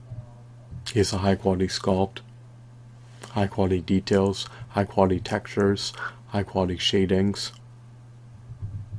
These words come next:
high quality paint applications, but he does not offer two hundred fifty percent more value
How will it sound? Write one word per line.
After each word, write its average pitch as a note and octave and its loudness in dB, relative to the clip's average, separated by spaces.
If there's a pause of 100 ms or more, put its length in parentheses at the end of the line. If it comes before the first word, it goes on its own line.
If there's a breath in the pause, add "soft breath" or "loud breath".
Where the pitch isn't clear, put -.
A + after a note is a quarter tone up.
(160)
high G#2 2
quality F#2+ 2
paint G2+ 0
applications, G#2+ -2 (1500)
but F#2+ 4
he G#2+ 6
does G#2 6
not F#2+ 6
offer F#2+ 2
two - -2
hundred G2 2
fifty G2 0
percent F#2+ 0
more F#2+ 4 (1080 loud breath)
value F#2 2